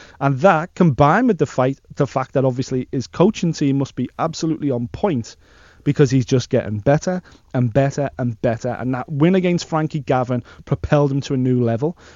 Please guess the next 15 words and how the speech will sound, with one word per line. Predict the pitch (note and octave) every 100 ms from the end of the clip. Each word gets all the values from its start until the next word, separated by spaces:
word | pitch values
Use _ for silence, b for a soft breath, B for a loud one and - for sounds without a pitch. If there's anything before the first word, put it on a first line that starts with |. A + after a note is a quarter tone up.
| -
Then | C#3+
he | C#3
goes | F3 F3
and | E3
beats | E3 D#3
Paulie | - D#3+ D3+
Malignaggi, | D3 C#3+ C3+ B2+ B2+
the | B2+
former | - C3+ B2+
world | B2 A2 -
champion. | D#3+ E3+ E3 F3+ F3 b b -
Now | D3 G#3+ A#3
he's | F#3+
just | - E3 -
won | C#3+ C3